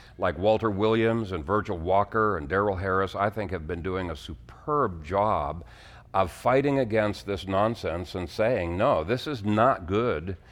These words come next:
uh, for, uh, standing against racism at all. It's actually perpetrating further division, uh, further divide." Most people are fearful of standing up. They don't want to get blackballed.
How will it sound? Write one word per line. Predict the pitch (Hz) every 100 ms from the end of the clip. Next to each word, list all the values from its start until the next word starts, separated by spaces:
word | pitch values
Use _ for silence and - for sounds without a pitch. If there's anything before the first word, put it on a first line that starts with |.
| - -
uh, | 98 92 92
for, | - 104 95 95 95 92 90 87
uh, | 87 82
standing | - 113 113 107
against | 101 90 101 98 -
racism | 104 110 113 95 90
at | 82
all. | 87 110 92
It's | 85 95
actually | 110 - 110 113
perpetrating | - 139 135 170 - 87 78 87
further | 92 - 143 151 92
division, | 73 78 87 104 87 82 85 - - - -
uh, | 90 87
further | - 117 107 101
divide." | 90 80 95 82 67
Most | 95 175 180
people | 180 107
are | 92
fearful | 82 - 120 117 90 85
of |
standing | - 98 90 82
up. | 78 87
They |
don't | 90 104
want | 104
to | 95
get | 95 -
blackballed. | 82 104 - 76 64